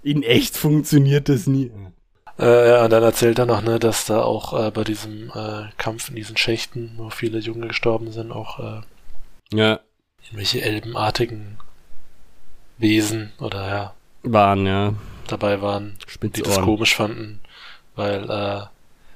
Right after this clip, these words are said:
Speaker 2: Elfen und, äh, Elfen sag ich schon, Elben und, äh,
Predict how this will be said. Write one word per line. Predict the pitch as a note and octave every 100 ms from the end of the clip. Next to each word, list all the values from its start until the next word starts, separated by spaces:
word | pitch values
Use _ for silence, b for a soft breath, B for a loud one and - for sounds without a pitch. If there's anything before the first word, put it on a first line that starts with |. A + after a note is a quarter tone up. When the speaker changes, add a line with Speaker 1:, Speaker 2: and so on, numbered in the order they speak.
| b b b - -
Speaker 2:
Elfen | B2 A2 - A2 B2
und, | A#2 A2 -
äh, | G2+ G2
Elfen | G2 -
sag | G#2
ich | G2
schon, | A2
Elben | G#2+ G#2+ G#2 G2+
und, | C#3+ G#2 G#2
äh, | F#2+ G2 F#2+